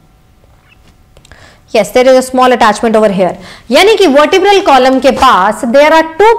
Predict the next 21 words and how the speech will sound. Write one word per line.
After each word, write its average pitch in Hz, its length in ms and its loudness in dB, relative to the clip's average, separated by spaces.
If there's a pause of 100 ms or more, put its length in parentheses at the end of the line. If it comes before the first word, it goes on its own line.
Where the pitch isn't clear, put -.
points 277 360 2
of 277 80 -4
attachment 262 600 -2 (100)
for 247 180 2
ribs, 233 340 -2
पीछे 285 300 -4
दो 285 240 2
जगह 285 280 0
पर 302 180 -2
जुड़ते 240 400 -2
हैं, 269 440 -4 (340)
एक 349 260 0
ही 381 100 0
कुंडी 359 340 2
नहीं 349 240 0
है, 208 100 -2
दो 262 260 0
कुंडियां 262 540 0
हैं 208 160 -2
यहां 185 180 -2
पर, 175 160 -2